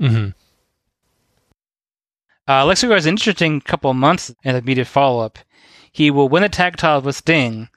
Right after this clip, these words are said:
Speaker 2: and hold the T V title as well. Although, to note, he's not holding them both at the same time, which would be pretty cool. And he wins the T V title at the house show against Johnny B. Bad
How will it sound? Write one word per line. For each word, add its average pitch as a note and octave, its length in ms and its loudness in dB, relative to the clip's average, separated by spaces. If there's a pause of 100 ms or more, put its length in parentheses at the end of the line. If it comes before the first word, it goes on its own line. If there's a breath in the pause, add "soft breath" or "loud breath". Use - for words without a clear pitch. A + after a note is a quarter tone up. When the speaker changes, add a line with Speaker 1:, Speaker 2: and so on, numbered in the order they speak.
(360 soft breath)
Speaker 2:
and C#3+ 160 0
hold D#3+ 160 0
the C#3 60 -4
T G#3 200 -2
V F#3 140 0
title A#2+ 400 -2
as A#2+ 100 -6
well. A#2 460 -2 (540 soft breath)
Although, C#3 260 2
to C#3+ 140 -8
note, E3+ 260 0
he's C3+ 160 -8
not D3+ 220 0
holding D3 260 0
them C3 120 -2
both C3 200 -2
at A#2 60 -10
the A2 40 -12
same G#2+ 220 -6
time, A#2 400 -4
which A2 140 -12
would A#2 80 -14
be A2 100 -16
pretty G2+ 220 -16
cool. F#2+ 260 -16 (720 soft breath)
And C#3 240 0
he C3+ 160 0
wins D#3 300 0
the B2+ 120 -12
T B2+ 120 -6
V F#3 80 0
title C3 240 -2
at - 20 -4
the A#2+ 80 -4
house C#3 220 -2
show B2 240 -2
against A#2 180 -6
Johnny B2 180 -2
B. A2+ 120 -8
Bad A2+ 440 -2